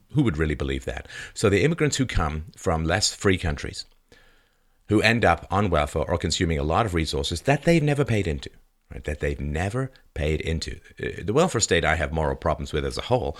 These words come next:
but if you've paid into the welfare state, at least there's a case for saying, "Well, I paid in for, into it, therefore withdrawing for it makes,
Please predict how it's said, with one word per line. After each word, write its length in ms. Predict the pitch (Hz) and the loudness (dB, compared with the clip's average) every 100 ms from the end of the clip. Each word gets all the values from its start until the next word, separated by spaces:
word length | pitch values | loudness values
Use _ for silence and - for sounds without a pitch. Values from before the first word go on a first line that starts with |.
| - - | -12 -2
but 280 | - 117 - - - - - - | 2 2 0 -12 -20 -20 -20 -4
if 140 | 113 | 0
you've 140 | 107 - | 0 0
paid 200 | 104 104 | 2 4
into 200 | 151 117 | 4 2
the 80 | 101 | 2
welfare 320 | 87 85 80 | 2 2 0
state, 260 | - 82 | 0 0
at 120 | 73 101 | 0 2
least 220 | 127 - | 2 4
there's 120 | 87 | 0
a 60 | 78 | 0
case 260 | 85 80 | 0 0
for 60 | 78 | 0
saying, 240 | 82 78 | 0 0
"Well, 100 | 73 | 0
I 80 | 73 | -2
paid 220 | 117 143 | 0 2
in 100 | 123 | 2
for, 140 | 104 76 | 0 -4
into 320 | - 107 92 | -2 0 0
it, 140 | 73 | 2
therefore 340 | 82 80 85 76 | 2 2 2 0
withdrawing 400 | 78 76 87 87 | -2 0 0 0
for 140 | 80 | 0
it 100 | 71 | 0
makes, 320 | 76 71 - | 0 -2 -4